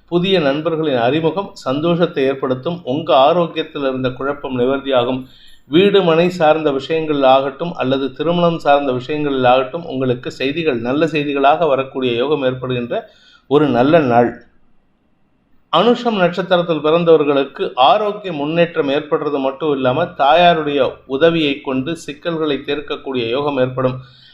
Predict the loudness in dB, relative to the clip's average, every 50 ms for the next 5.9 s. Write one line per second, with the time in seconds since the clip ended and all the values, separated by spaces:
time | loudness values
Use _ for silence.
0 | _ -2 2 2 2 2 0 -2 -4 -2 -4 -4 -4 -4 -6 -4 -2 0 0 0
1 | 0 0 -2 -2 -4 -6 -8 -8 -2 2 4 4 4 4 4 2 2 2 2 0
2 | -2 -4 -6 -6 -6 -8 -6 -4 0 2 4 4 4 2 -2 -4 -6 -8 -8 -6
3 | -6 -4 -4 -4 -4 -4 -4 -4 -2 -2 -2 -2 -2 -4 -4 -6 -4 -2 0 0
4 | 2 2 0 0 -4 -4 -4 -4 -2 -2 -2 -2 -4 -4 -4 -4 -4 -4 -2 -2
5 | 0 0 0 -2 -4 -4 -6 -4 0 2 2 4 2 2 0 -2 -4